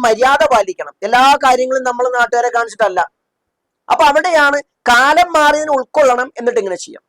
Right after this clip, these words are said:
ഇങ്ങനെ ചെയ്യാന്ന് പറയുമ്പോ എല്ലാവരും ചെയ്യണം എന്നല്ല ട്ടോ. നമ്മളെ പിൻപറ്റുന്ന കാവുകളും പതികളും ശിഷ്യന്മാരും ഭക്തന്മാരോടുമാണ് നമ്മൾ ഈ സംസാരിക്കുന്നത്. അല്ലെങ്കിൽ ഇതിനെ സ്വീ-, നമ്മുടെ വാക്കുകളെ കേൾക്കണം. കേട്ട് എന്താ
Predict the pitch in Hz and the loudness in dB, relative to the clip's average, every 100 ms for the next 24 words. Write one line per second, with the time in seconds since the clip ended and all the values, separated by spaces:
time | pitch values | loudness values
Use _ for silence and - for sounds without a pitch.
0 | _ _ _ _ _ _ _ _ 160 214 | _ _ _ _ _ _ _ _ -6 -6
1 | 196 196 208 214 214 208 214 196 185 196 | -4 -2 -2 0 -2 -4 -4 -4 0 0
2 | 220 214 208 214 196 185 - - _ _ | 0 -4 -6 -4 -6 -4 -6 -14 _ _
3 | 143 165 202 233 247 247 208 202 214 214 | -4 -2 0 0 0 0 -4 -2 -2 -2
4 | 208 202 214 185 180 190 190 220 208 170 | -4 -6 0 2 2 2 -2 -2 -2 -4
5 | 180 190 196 180 - 190 180 180 208 156 | -4 -4 -4 -8 -6 -4 -2 -2 -2 -4
6 | - 196 202 202 196 208 196 180 170 165 | -2 -6 -4 -4 -2 -2 -2 -4 -6 -10
7 | 165 160 147 135 131 117 _ _ _ _ | -10 -14 -18 -12 -12 -12 _ _ _ _
8 | _ _ _ _ - 233 285 269 277 - | _ _ _ _ -4 -2 0 -2 -2 -4
9 | 233 220 226 240 240 220 - 233 240 202 | -6 -6 0 2 2 0 -2 -4 -2 -2
10 | 202 - 226 175 113 _ _ _ - 294 | -2 0 -2 -2 -10 _ _ _ -6 0
11 | 277 240 | 0 2